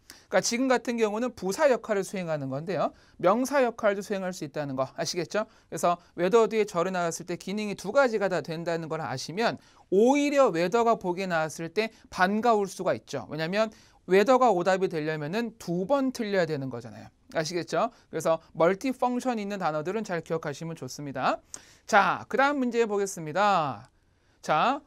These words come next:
오 번 문제 보시면은요, 앞에서 보셨던 문제의 보기와 뭔가 좀 비슷한 느낌이 있죠. 자, 왜 그런 거냐면은 일단 얘도 문장이 좀 긴 편인데요.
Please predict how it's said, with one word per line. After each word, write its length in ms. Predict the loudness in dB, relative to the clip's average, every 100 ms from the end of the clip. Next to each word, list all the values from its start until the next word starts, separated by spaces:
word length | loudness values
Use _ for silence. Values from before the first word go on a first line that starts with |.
| _
오 120 | 2
번 140 | 4 2
문제 260 | 0 0
보시면은요, 800 | -2 -2 -2 -4 -2 -2 0 0
앞에서 400 | 0 0 2 0 -2
보셨던 600 | 0 0 0 -2 -2 -2
문제의 600 | -4 -4 0 2 2 0
보기와 540 | 0 0 0 -2 -2
뭔가 480 | -2 -4 -2 0 0
좀 140 | -2
비슷한 320 | -10 -12 -10
느낌이 380 | -10 -10 -10 -8
있죠. 240 | -8 -10 -10 _ -8
자, 300 | -2 -2 0
왜 120 | 0
그런 200 | 0 0
거냐면은 600 | -2 -2 -4 -4 -4 -4 -10 -18 -6
일단 340 | 0 2 2
얘도 540 | 6 6 6 2 2 0
문장이 460 | -2 -2 0 0
좀 140 | -2 -6
긴 220 | -8 -8
편인데요. 640 | -6 -6 -4 -2 -2 -4